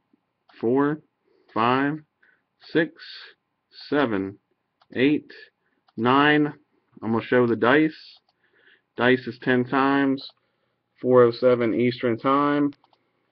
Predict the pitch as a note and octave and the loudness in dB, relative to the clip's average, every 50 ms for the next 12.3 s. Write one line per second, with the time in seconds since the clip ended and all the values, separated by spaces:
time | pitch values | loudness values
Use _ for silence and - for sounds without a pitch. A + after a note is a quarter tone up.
0 | _ _ _ _ _ _ _ _ _ _ _ _ _ _ _ _ _ _ _ _ | _ _ _ _ _ _ _ _ _ _ _ _ _ _ _ _ _ _ _ _
1 | _ - F3+ C#3 A#2+ A#2+ A#2+ A2+ A2 A#2+ C3+ C#3+ D3 C#3 - - - - - - | _ -20 -12 -6 -4 -4 -4 0 2 2 4 4 2 0 -4 -8 -12 -12 -16 -20
2 | _ _ _ _ _ _ _ _ _ _ _ _ _ _ _ _ _ _ _ _ | _ _ _ _ _ _ _ _ _ _ _ _ _ _ _ _ _ _ _ _
3 | _ _ _ _ _ _ _ _ _ _ _ _ _ _ _ _ - D#3 - - | _ _ _ _ _ _ _ _ _ _ _ _ _ _ _ _ -12 -10 -8 -6
4 | C#3 C3+ A#2+ A2 G2+ F#2 - - C3+ C3+ C3+ C3 - C#3 C#3 C#3+ C#3+ C#3+ C#3+ C#3 | -4 -4 -4 -4 -4 -6 -4 -2 0 0 0 0 0 0 2 2 2 2 2 2
5 | C3+ C3 A#2 B2 B2 B2 B2+ A#2+ A#2+ A2+ A2 G#2+ A2+ A#2 A#2+ B2+ B2+ - - B2 | 0 0 0 -2 -2 -2 -2 -2 0 0 0 0 0 0 0 -2 -2 -2 -4 -6
6 | A#2+ - C3+ B2+ C3 B2+ B2 A#2 A#2+ B2 B2+ C3 C3 C3 C3 B2+ B2+ A#2 A2+ A#2+ | -4 -2 0 0 2 2 2 2 4 4 4 6 6 6 4 2 2 0 0 -2
7 | B2+ B2+ B2 B2+ B2+ C3 C3+ - - - A#2 A#2 A2+ A2+ A2 A2 G#2 A#2 B2+ C3+ | 0 2 2 2 2 2 2 0 -4 -4 -4 -2 -2 0 -2 0 0 2 2 2
8 | C3+ C3+ C3+ C3+ - A#2 A#2+ G#2+ G#2+ G#2 G2 A2 A#2 A#2 A#2+ B2 A#2+ A#2+ A#2+ A#2+ | 2 2 2 0 -2 -4 -6 -6 -6 -8 -6 -4 -2 0 0 0 0 -2 -2 0
9 | B2 B2 B2 A#2 - - - C3+ C#3 C#3+ C#3+ C#3+ C#3 C3 - - - - _ _ | 0 0 0 0 -2 0 2 4 6 6 4 2 0 -4 -8 -14 -20 -20 _ _
10 | _ _ _ _ _ _ _ _ _ _ _ _ _ _ _ _ _ _ _ _ | _ _ _ _ _ _ _ _ _ _ _ _ _ _ _ _ _ _ _ _
11 | _ _ _ _ _ _ _ _ _ _ _ - G#2+ G2+ G#2 A2+ A#2+ C3 C#3 C3 | _ _ _ _ _ _ _ _ _ _ _ -20 -10 -2 2 4 6 6 6 4
12 | A#2 G#2 G2+ F#2+ F#2 F2+ | 2 2 0 0 -2 -2